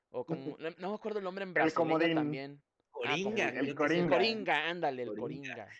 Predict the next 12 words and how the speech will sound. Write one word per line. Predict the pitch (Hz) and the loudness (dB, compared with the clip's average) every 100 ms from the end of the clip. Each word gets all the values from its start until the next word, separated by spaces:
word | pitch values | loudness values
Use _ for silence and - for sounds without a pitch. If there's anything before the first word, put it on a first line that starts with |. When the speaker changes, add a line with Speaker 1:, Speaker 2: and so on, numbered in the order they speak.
| - | -8
Speaker 3:
<laughs> | - - | -8 -6
Sí. | - 117 - | -10 -8 -6
Speaker 1:
Esa | - - 131 | -6 -4 -4
madre, | 127 120 110 104 | -4 -4 -6 -12
güey. | 101 113 - | -14 -18 -10
<laughs> | 208 762 - 302 807 392 - _ 330 - - - 110 - - - 190 143 - | -10 -10 -8 -8 -8 -14 -16 _ -20 -20 -16 -12 -12 -12 -20 -20 -18 -18 -6
Déjenme | 202 226 294 294 | 0 2 2 0
decirles | 240 190 180 214 | -2 0 -2 -2
de | 220 | -2
antemano | 202 147 139 143 175 214 _ _ _ _ _ _ _ _ _ - | -2 -6 -6 -6 -6 -12 _ _ _ _ _ _ _ _ _ -2
que | 151 156 | 2 4
es | 190 - - | 2 -2 -18